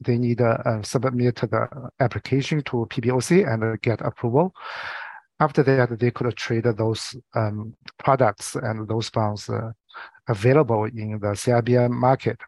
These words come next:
For Bond Connect and the C I B M Direct, they are only allowed to trade the,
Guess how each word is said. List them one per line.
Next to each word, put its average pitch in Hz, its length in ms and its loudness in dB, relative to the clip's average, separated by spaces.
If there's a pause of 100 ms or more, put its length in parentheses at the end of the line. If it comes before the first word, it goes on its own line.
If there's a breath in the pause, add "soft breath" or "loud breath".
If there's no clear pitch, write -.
(1000 loud breath)
For 151 200 6
Bond 147 340 4
Connect 127 460 0
and 117 220 -2
the 117 40 -2
C - 160 0
I 131 100 6
B 127 120 2
M 131 140 2
Direct, 117 440 -2 (220)
they 139 260 2 (380)
are 117 260 2
only 160 520 2 (360)
allowed 123 560 6
to - 180 -8
trade 120 340 0
the, 107 500 2